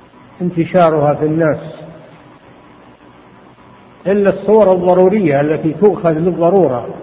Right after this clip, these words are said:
كصور ال-، البطاقة وجواز السفر، وهذه للضرورة، لأنك ما تصل إلى حاجتك إلا بها، فأنت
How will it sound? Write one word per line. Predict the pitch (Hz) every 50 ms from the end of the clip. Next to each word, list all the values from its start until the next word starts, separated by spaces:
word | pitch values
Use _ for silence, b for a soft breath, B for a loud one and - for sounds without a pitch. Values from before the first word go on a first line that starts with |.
| - - - - - - - - - - - _ - - - - - - - - - - _ - - - - - - - - - - 196 _ - - - - - - - - - - _ - - - - - - - - - - - _ - - -
كصور | 160 160 - 180 180 180 175 165 160 165
ال-، | 160 156 156 151 147 143 139 139 - 170
البطاقة | 160 147 143 151 147 - 180 180 170 147 - 156 135 127 127 127 127 131 127 117 - - 67 - - - - - - - - - - - - - - -
وجواز | 123 127 160 160 165 165 160 151
السفر، | 139 - - - 160 190 185 165 175 160 135 131 135
وهذه | 139 143 139 - - - 165 165 190 208 190 202
للضرورة، | 233 240 247 226 220 202 175 160 143 127 120 113 - 143 139
لأنك | 139 180 202 202 - 180
ما | 196 214 214
تصل | 208 214 190 - - 180
إلى | 165 165 160 165 160 156 156 - - - - - - - - - - - - - -
حاجتك | - 170 160 151 190 208 202 233 214 - -
إلا | 208 220 220 214 208
بها، | 208 202 165 151 151 - - - - - - - - - - - - - - - - - _ - - - - - -
فأنت | 196 220 233 214 208